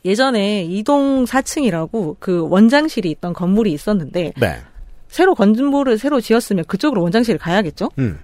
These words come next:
Speaker 1: 그래서 "어, 그러면 그 자리를 노동조합 사무실을 달라.
Speaker 2: 음.
Speaker 1: 우리가 언제까지 이런 지하 세계에 살아야 되냐?"라고
Speaker 2: 음.
Speaker 1: 해서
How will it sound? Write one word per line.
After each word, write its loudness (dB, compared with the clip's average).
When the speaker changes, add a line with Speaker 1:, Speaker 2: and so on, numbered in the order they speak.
Speaker 1:
그래서 0
"어, 2
그러면 0
그 -4
자리를 0
노동조합 -4
사무실을 -4
달라. -6
Speaker 2:
음. 0
Speaker 1:
우리가 2
언제까지 0
이런 0
지하 -2
세계에 -2
살아야 0
되냐?"라고 -4
Speaker 2:
음. 2
Speaker 1:
해서 0